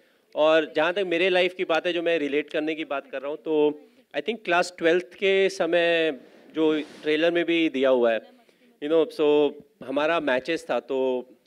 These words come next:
अब हम hesitate कर रहे थे कि पापा के पास कैसे जाए, मम्मी को तो पटा लिया, but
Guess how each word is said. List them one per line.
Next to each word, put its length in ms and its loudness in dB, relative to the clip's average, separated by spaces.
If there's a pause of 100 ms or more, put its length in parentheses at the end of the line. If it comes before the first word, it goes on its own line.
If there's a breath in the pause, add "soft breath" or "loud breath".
(320)
अब 100 -10
हम 120 -10
hesitate 460 -6
कर 140 -4
रहे 80 -4
थे 140 -10
कि 80 -12
पापा 280 -8
के 100 -14
पास 200 -10
कैसे 280 -10
जाए, 120 -4
मम्मी 240 -8
को 100 -12
तो 80 -12
पटा 240 -10
लिया, 180 -6
but 120 -6